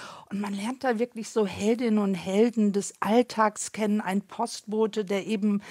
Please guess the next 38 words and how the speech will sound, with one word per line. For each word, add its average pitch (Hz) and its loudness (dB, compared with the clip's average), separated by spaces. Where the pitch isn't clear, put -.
ältere 208 2
Menschen 208 0
auf 202 -4
dem 196 -4
Land 196 2
auch 190 -2
mit 202 -2
Nahrung, 208 4
Essen 208 -4
und 202 -2
so 202 -8
weiter 202 0
versorgt. 214 0
Oder 226 4
es 214 -2
ist 226 -6
auch 240 -4
ganz 233 -6
toll, 226 4
wenn 214 -2
dann 202 -2
eine 185 -2
ältere 208 -2
Frau 214 0
erzählt, 220 0
dass 208 -6
der 208 0
Vater 220 -2
immer 214 4
den 196 2
Baguettezipfel 220 -4
für 214 0
seine 196 4
Kinder 220 4
aufgehoben 214 4
haben 208 2
und 180 -6
der 196 -2